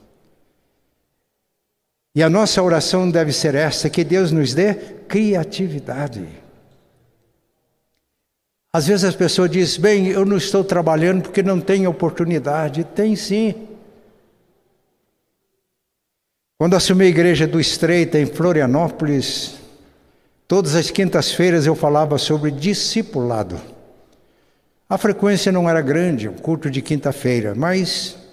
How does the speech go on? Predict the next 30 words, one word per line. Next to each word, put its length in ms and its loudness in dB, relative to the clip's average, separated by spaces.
estava 400 0
lá 380 0
uma 200 0
jovem 440 2
saindo 720 0
da 140 -2
adolescência, 880 -2
que 200 -6
teve 280 4
uma 120 2
experiência 540 0
muito 260 0
forte 460 -2
com 200 0
Deus. 540 -2
E 80 2
ouvindo 400 4
aquelas 440 2
aulas, 360 2
ela 220 2
fez 260 2
uma 140 2
oração 340 0
muito 360 0
simples 580 -2
a 40 -2
Deus. 400 -4
"Senhor, 380 0
dá-me 300 0
discípulos." 720 -6